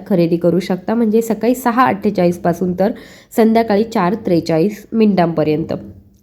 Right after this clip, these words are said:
तर ही झाली सर्वात महत्त्वाची माहिती. त्याच्यानंतर आजच्या व्हिडिओमध्ये आपण बघणार आहोत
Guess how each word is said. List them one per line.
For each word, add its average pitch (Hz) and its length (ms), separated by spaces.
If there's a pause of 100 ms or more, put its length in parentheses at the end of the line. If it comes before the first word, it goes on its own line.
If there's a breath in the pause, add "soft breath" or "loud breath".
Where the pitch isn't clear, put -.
(140)
तर 233 100
ही 254 180
झाली 240 260
सर्वात 214 320
महत्त्वाची 190 480
माहिती. 185 320
त्याच्यानंतर 190 540
आजच्या 196 300
व्हिडिओमध्ये 220 460
आपण 208 220
बघणार 175 300
आहोत 165 300